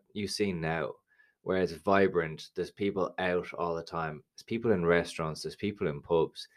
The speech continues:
In twenty ten, did not see that. It was, like, there was never any trouble getting into nightclubs, put it that way. You could wear whatever you want, um, because there was nobody going in.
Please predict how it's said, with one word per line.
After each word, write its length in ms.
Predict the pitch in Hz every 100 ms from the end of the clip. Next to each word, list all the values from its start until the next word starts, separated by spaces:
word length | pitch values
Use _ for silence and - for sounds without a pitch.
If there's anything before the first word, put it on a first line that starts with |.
| _ _ -
In 100 | 90
twenty 300 | - 123 185
ten, 520 | 180 104 107 82 69 - _ _ _ _
did 160 | 113 113
not 240 | 104 101
see 180 | - 98
that. 300 | 92 - - - _ - - _ -
It 120 | 120
was, 220 | 117 - - _ _ -
like, 420 | 113 107 101 - _ _ -
there 720 | - - _ _ _ _ -
was 100 | 104
never 240 | 139 147 120
any 160 | 101
trouble 260 | 98 113 98
getting 220 | 95 85
into 220 | 90 87
nightclubs, 560 | 87 104 85 76 - - _ _
put 100 | 98
it 60 | 92
that 180 | 107 69
way. 320 | 85 78 - _ _ _
You 80 | -
could 100 | 92
wear 180 | 98 101
whatever 240 | 92 87
you 140 | 80 80
want, 320 | 92 85 - - _ _ -
um, 600 | 101 101 92 85 82 - - _ -
because 340 | 98 107 92
there 80 | 107
was 140 | 101
nobody 260 | 117 113 113
going 260 | 113 113
in. 280 | 139 139 -